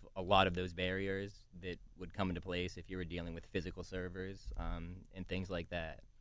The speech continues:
Um, so really, you know, for, from our point of view, the big challenge to follow through on, um, you know, I have confidence in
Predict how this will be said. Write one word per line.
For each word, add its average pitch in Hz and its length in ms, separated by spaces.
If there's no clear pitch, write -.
Um, 80 60
so 131 120
really, 151 360
you 131 60
know, 123 160
for, 113 320
from 123 160
our 147 100
point 139 220
of 120 60
view, 123 120
the 113 80
big 113 160
challenge 110 540
to 101 80
follow 107 280
through 107 260
on, 107 380
um, 92 360
you 92 100
know, 95 100
I 92 80
have 98 180
confidence 104 580
in 92 380